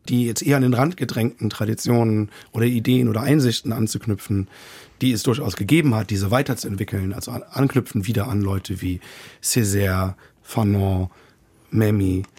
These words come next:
nur um jetzt ein paar, wie ich finde, sehr interessante Beispiele zu nennen, deren Einsichten wieder stärker in den Mittelpunkt zu rücken. Ja, auch einfach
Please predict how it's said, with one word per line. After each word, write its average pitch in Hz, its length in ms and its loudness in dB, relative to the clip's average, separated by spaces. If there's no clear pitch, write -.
nur 113 300 2
um 110 120 0
jetzt 107 160 -4
ein 101 120 -2
paar, 104 360 0
wie 120 140 -4
ich 135 80 -6
finde, 107 180 0
sehr 95 140 -2
interessante 139 400 0
Beispiele 107 420 -6
zu - 140 -8
nennen, 92 300 -4
deren 147 280 4
Einsichten 131 640 2
wieder 120 240 0
stärker 143 360 0
in 123 60 0
den 120 160 4
Mittelpunkt 127 460 2
zu 104 120 -8
rücken. 101 440 -4
Ja, 160 280 2
auch 127 180 -4
einfach 123 320 -4